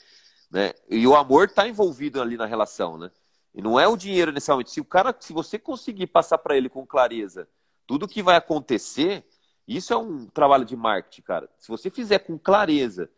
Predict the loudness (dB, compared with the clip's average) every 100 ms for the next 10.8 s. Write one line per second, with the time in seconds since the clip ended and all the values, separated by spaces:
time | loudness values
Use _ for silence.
0 | _ _ -20 -12 -6 0 0 0 -2 -2
1 | -2 -4 -8 -12 _ _ -6 -4 2 4
2 | 4 4 2 2 2 0 0 0 0 -2
3 | -12 -14 -14 -14 -6 -6 -6 _ _ _
4 | _ _ _ 4 4 4 -2 -4 -10 -10
5 | -6 -4 -4 -6 -20 _ _ _ _ -4
6 | 2 2 4 2 2 2 0 0 -2 -8
7 | -4 -4 -6 -6 -4 -2 0 -2 -2 -6
8 | -6 -8 -10 -12 -8 -8 -6 -8 -4 -4
9 | 0 0 0 -4 -4 -14 -20 -20 _ 0
10 | 0 2 -2 4 4 4 0